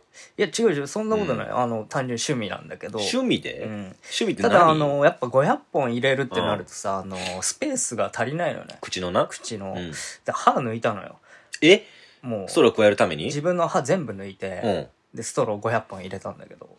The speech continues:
Speaker 2: 確かに歯なかったらストロー入れられるな。
Speaker 1: うん。だから、
Speaker 2: うん。
Speaker 1: それ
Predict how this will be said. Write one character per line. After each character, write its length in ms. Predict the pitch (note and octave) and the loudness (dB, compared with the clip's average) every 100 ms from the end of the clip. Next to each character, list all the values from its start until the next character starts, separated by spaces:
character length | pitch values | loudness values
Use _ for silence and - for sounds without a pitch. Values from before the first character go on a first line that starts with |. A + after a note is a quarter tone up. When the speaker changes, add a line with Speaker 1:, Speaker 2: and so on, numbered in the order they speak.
| F#2+ | -10
Speaker 2:
確 160 | B2 - | -6 -4
か 80 | |
に 80 | F2 | -2
歯 400 | - G#2+ G2+ F#2+ - _ | 2 4 4 2 -4 _
な 140 | E2+ | -6
か 120 | E2+ D#2 | -4 -4
っ 60 | |
た 100 | - | -4
ら 60 | C2 | -6
ス 140 | - | -8
ト 80 | E2 | -6
ロ 60 | C2+ | -6
ー 20 | |
入 80 | C#2 | -4
れ 60 | |
ら 100 | C#2+ | -4
れ 80 | C#2 | -6
る 80 | C#2 | -8
な。 160 | C2+ - _ - | -12 -14 _ -14
Speaker 1:
う 60 | |
ん。 260 | G#2+ F#2+ - | -14 -12 -6
だ 100 | B2+ | -6
か 60 | A2+ | -6
ら、 60 | |
Speaker 2:
う 20 | |
ん。 20 | - | -10
Speaker 1:
そ 360 | - - D#3+ | -16 -10 -2
れ 640 | D#3 D3+ D3 C#3+ C#3+ C3 | 0 2 2 0 0 -2